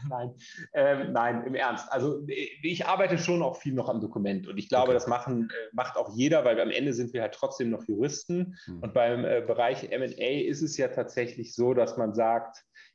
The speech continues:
Speaker 1: ähm, du, äh, du, die Parteien schaffen sich sozusagen ihr eigenes kleines Rechtssystem für diesen Unternehmenskauf, ne? Es wird fast alles ausgeschlossen, was, was so an Rechtsregelungen sonst gilt. Also ich meine, wir haben ja auch Gewährleistungsregelungen im deutschen Recht. Man könnte ja auch einfach sagen, da gilt jetzt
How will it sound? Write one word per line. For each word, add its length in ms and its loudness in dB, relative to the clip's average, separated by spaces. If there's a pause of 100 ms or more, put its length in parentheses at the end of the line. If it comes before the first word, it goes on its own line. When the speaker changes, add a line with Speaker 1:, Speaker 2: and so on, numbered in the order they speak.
(140)
Speaker 1:
ähm, 600 0 (340)
du, 340 2
äh, 520 -4 (120)
du, 320 -6
die 320 -4
Parteien 480 0
schaffen 320 -2
sich 160 -2
sozusagen 320 -2
ihr 140 0
eigenes 300 -2
kleines 360 -4
Rechtssystem 680 -2
für 220 -2
diesen 220 0
Unternehmenskauf, 840 -2
ne? 100 0
Es 160 -2
wird 140 0 (200)
fast 220 -4
alles 320 0
ausgeschlossen, 1000 -2
was, 280 0 (180)
was 180 0
so 100 0
an 140 0
Rechtsregelungen 920 -2
sonst 380 -4
gilt. 260 0
Also 180 -2
ich 40 -20
meine, 140 -4
wir 100 0
haben 120 -2
ja 140 0
auch 60 -10
Gewährleistungsregelungen 1080 -2
im 100 0
deutschen 320 2
Recht. 180 -2
Man 100 -6
könnte 220 -4
ja 60 2
auch 60 0
einfach 260 -2
sagen, 280 0
da 60 0
gilt 300 -2
jetzt 300 -10